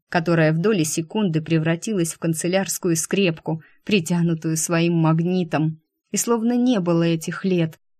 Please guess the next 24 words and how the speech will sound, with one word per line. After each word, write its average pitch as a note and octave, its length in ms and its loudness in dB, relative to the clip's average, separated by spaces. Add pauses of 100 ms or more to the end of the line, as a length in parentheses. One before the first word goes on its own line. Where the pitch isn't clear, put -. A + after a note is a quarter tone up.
(120)
будто G3+ 300 -2
они F#3+ 240 2
утром E3+ 400 0
расстались, D#3+ 800 -2 (200)
а E3 80 -4
теперь E3 300 -2
встретились, E3 760 -2 (100)
сгорая F3 540 0
от E3 120 -6
нетерпения. E3+ 960 0 (720)
И A3 80 2
ничего C#4 500 4
не A3+ 240 4
было F3 260 2
правильнее, E3 760 2
чем E3+ 260 0
его E3+ 320 2
руки, E3+ 380 -2
которые E3+ 520 0
держали E3 520 0
ее E3 280 2
сильно F3+ 480 0
и D#3+ 200 -4
уверенно, E3 800 2